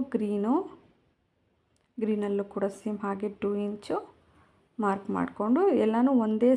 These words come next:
ಸೈಜಲ್ಲಿ, ಒಂದೇ ಸೈಜಲ್ಲಿ ಕಟ್ ಮಾಡ್ಕೊಳ್ಳಿ. ನಾನಿದು ಟೂ ಗ್ರೀನ್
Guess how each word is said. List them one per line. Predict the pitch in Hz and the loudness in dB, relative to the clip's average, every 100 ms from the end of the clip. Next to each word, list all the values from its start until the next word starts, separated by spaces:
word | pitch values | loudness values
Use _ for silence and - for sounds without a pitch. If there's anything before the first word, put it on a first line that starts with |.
| 262 | 2
ಸೈಜಲ್ಲಿ, | 233 214 214 208 240 403 - _ _ _ _ _ _ _ _ | -2 -2 -4 -2 -2 -2 -8 _ _ _ _ _ _ _ _
ಒಂದೇ | 214 208 214 226 226 226 | -4 -2 0 2 2 2
ಸೈಜಲ್ಲಿ | - 202 196 202 202 220 320 339 - | -2 -2 -2 -2 -2 0 -2 -2 -4
ಕಟ್ | 214 - | -4 -2
ಮಾಡ್ಕೊಳ್ಳಿ. | 202 196 - 254 320 | -4 -4 -2 0 2
ನಾನಿದು | 294 269 254 262 | 2 4 2 0
ಟೂ | 277 269 220 | -2 -2 0
ಗ್ರೀನ್ | 226 226 | 2 4